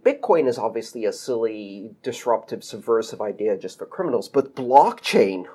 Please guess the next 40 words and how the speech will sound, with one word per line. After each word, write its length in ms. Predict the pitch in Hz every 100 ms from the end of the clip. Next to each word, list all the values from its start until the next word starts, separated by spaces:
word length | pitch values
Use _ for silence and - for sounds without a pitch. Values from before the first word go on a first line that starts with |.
| -
oh, 160 | 151
we're 200 | 120 120
all 340 | - 147 147 127
over 280 | 120 113 107
that. 340 | 98 - -
We're 120 | 143 143
going 280 | 139 139 127
to 100 | 120
do 300 | 160 175 156
that, 340 | 135 131 -
and 100 | 120
it's 120 | 113
the 80 | -
most 240 | 120 117 120
amazing 440 | 135 147 143 123
thing, 320 | - 127 123
and 140 | 113 120
look, 240 | 143 -
we 120 | 165
can 160 | - 214
do 120 | 135
blockchain. 520 | 113 - - - 139
And 140 | 127 - - - -
I 140 | 175
B 200 | 226 233
M 180 | 247 294
and 100 | 196
Microsoft 640 | 143 190 202 175 - - -
and 280 | 120 113 - _ _ -
everybody 400 | 123 135 156 175
else 220 | 202 -
is 140 | 165
on 160 | 143 123
board, 300 | 107 107 101
and 100 | 110
we're 160 | 110
all 120 | 113 117
doing 280 | 113 104
happy 340 | 101 104 - 107
blockchain. 480 | 98 98 - -